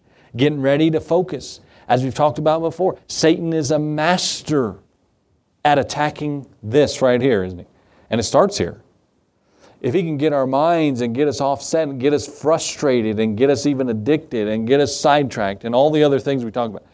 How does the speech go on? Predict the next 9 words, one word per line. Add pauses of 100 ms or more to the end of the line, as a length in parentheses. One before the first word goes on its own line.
(240)
you
think
about (640)
the
mind,
the
mindset. (760)
"Let
this